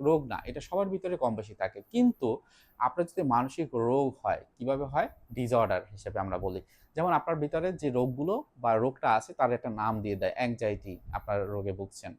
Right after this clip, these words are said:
ডিপ্রেশন, প্যানিক অ্যাটাক বা প্যানিক ডিসঅর্ডার, আ-, অথবা আপনার কি হয়েছে যে আপনার ওসিডি আছে, আপনার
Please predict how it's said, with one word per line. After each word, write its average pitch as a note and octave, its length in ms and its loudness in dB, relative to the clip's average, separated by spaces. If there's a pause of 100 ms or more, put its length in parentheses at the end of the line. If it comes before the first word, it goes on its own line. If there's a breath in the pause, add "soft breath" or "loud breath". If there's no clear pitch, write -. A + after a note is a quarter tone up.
(120)
ডিপ্রেশন, A2+ 560 -6 (240)
প্যানিক A#2+ 300 0
অ্যাটাক F#2 300 -2 (460 soft breath)
বা A#2+ 60 -6
প্যানিক B2+ 400 2
ডিসঅর্ডার, G2+ 440 0 (440 soft breath)
আ-, A#2+ 200 8
অথবা C3+ 380 4
আপনার B2 240 0
কি C3 120 -4
হয়েছে F3 300 0
যে G3+ 120 -2
আপনার C3 240 0
ওসিডি A#2+ 400 0
আছে, F#2 260 -4 (300)
আপনার B2 440 0